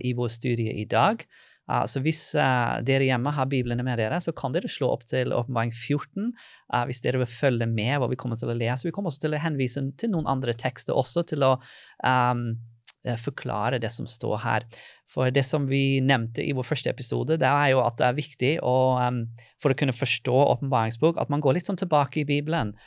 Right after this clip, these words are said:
Fordi, ehm, det er egentlig resten av Bibelen som er, eh, utgangspunkt til å forstå åpenbaringsbok. Det er mye ord og fraser som er tatt fra andre steder, og det kommer vi også til å se i dag. Så,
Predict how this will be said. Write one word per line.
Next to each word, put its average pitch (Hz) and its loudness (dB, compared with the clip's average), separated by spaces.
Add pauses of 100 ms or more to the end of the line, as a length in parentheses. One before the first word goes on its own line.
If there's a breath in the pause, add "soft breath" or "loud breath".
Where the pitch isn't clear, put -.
(300 loud breath)
Fordi, 139 4
ehm, 120 2 (100)
det - -4
er 156 4
egentlig 147 4
resten 147 -2
av 151 2
Bibelen 135 0
som 127 4 (420 loud breath)
er, 127 4
eh, 127 2
utgangspunkt 160 0
til 135 -2
å 123 2
forstå - -2 (240)
åpenbaringsbok. 113 -2
Det 127 0
er 131 2
mye 135 2
ord 147 2
og 113 -2
fraser 127 0
som 135 -4
er 135 -2
tatt 120 -2
fra 120 0
andre 113 -4
steder, 107 -4 (460 soft breath)
og 117 0
det 127 4
kommer 131 0
vi 123 2
også 117 -2
til 120 -6
å 113 -4
se 104 -4
i 113 -4
dag. 110 0 (920 loud breath)
Så, 202 6